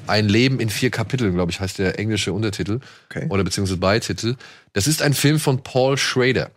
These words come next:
Speaker 1: Paul Schrader kennt man vielleicht unter anderem für sein Mitwirken an Taxi Driver. Der hat das Drehbuch geschrieben. Sein letzter, einer seiner letzten Filme, der auch in der, in der Öffentlichkeit doch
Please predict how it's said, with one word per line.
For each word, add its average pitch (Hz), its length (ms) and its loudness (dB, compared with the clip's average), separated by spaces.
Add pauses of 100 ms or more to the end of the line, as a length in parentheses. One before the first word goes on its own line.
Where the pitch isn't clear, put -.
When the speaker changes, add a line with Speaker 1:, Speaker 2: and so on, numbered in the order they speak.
(540)
Speaker 1:
Paul 123 220 2
Schrader 143 320 2
kennt 131 180 0
man 135 100 0
vielleicht 127 420 0
unter 123 220 -2
anderem 120 460 0
für 117 240 -4
sein 107 400 2
Mitwirken 113 460 0
an 98 140 -4
Taxi 135 280 0
Driver. 143 380 0 (140)
Der 101 80 -4
hat 107 60 0
das 104 100 -4
Drehbuch 127 320 0
geschrieben. 143 400 -2 (600)
Sein 107 180 2
letzter, 123 340 2
einer 123 160 4
seiner 117 160 4
letzten 139 220 0
Filme, 139 180 4
der 127 160 2
auch 107 80 -2
in 123 80 0
der, 110 160 2 (260)
in 110 140 -2
der 104 340 2
Öffentlichkeit 117 540 0
doch 107 340 -4